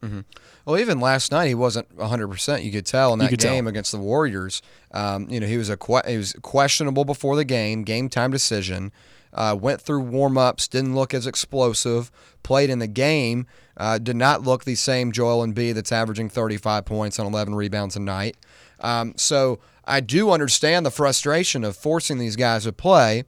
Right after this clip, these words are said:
Speaker 1: but I do see the other side of, okay, well, they're signing these bajillion dollar contracts to play eighty-two games a year, and most of them are just playing in the fifties, um, the high fifties to low sixties. So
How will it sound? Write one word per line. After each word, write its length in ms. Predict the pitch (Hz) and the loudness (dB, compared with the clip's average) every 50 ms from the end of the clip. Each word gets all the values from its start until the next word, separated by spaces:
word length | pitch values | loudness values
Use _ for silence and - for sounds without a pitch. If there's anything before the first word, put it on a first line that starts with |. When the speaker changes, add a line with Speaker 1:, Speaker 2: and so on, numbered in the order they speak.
| _ _ - - - - _ _ | _ _ -20 -20 -20 -20 _ _
Speaker 1:
but 100 | - 160 | 0 2
I 100 | 160 156 | 4 4
do 240 | 151 127 156 220 233 | 4 2 0 0 0
see 180 | - - 196 180 | 0 0 0 2
the 140 | 151 151 147 | 4 4 4
other 180 | 170 185 170 | 6 4 2
side 340 | 143 - 165 151 143 143 139 | 2 2 4 4 4 4 4
of, 160 | 135 131 123 | 4 2 2
okay, 300 | 135 123 - 135 127 127 | 0 0 2 2 2 2
well, 180 | 123 120 123 127 | 2 0 -2 0
they're 160 | 131 131 131 | 0 -2 0
signing 580 | 113 - - 170 170 175 170 156 135 127 117 104 _ _ _ _ _ - | 0 0 2 4 4 4 4 2 0 -2 -4 -6 _ _ _ _ _ -4
these 320 | - 139 135 127 113 - - _ - - - 127 | -2 0 0 0 0 -4 -6 _ -20 -18 -10 -4
bajillion 600 | 120 139 135 113 127 147 170 170 170 156 147 135 | -2 -2 0 2 4 6 8 8 8 6 4 6
dollar 300 | 143 143 139 131 123 113 | 8 8 10 8 8 4
contracts 760 | - 135 139 156 160 151 - - 110 107 107 110 - - | 4 2 4 4 4 2 2 2 2 2 2 0 -4 -6
to 100 | - 123 | -6 -6
play 380 | - - 131 143 156 160 160 - | -6 0 4 4 6 6 6 4
eighty-two 480 | 120 135 131 123 117 - - 135 123 113 | 2 0 0 0 0 -2 -2 -2 0 0
games 280 | 117 120 123 117 107 | 0 0 0 0 -2
a 100 | 113 104 | -2 -2
year, 480 | 98 104 143 160 147 117 107 110 117 - _ _ - _ _ _ - | 0 2 4 4 4 4 4 2 -2 -4 _ _ -20 _ _ _ -8
and 200 | - 127 127 123 | -6 -4 -2 2
most 260 | 123 139 151 151 - - | 2 4 4 4 2 0
of 80 | 147 | 0
them 80 | 139 131 | 0 0
are 120 | 127 123 | 0 0
just 200 | 120 120 - - | 0 -2 -4 -2
playing 320 | - 135 131 131 131 131 127 | 0 2 2 4 2 2 0
in 80 | 123 | 0
the 80 | 117 110 | -2 -2
fifties, 720 | - - 139 135 123 - - 120 117 117 113 - - - _ - - - - | -2 0 -2 -2 -2 -2 -4 -2 -2 -2 -2 -4 -6 -8 _ -20 -20 -14 -6
um, 360 | - 110 107 107 107 98 - | -2 0 0 0 0 -2 -2
the 100 | - 120 | -2 0
high 180 | 110 131 135 131 | 2 2 2 2
fifties 500 | - - 135 123 - - 123 123 120 - | 0 -2 -4 -4 -2 -4 -4 -2 -2 -2
to 100 | - 117 | -4 -2
low 180 | 101 107 110 104 | -2 -2 -2 0
sixties. 540 | - - 180 185 - - - 110 101 - - | 0 0 0 -2 -2 -4 -8 -6 -4 -2 0
So 260 | - 156 147 131 | 2 2 2 2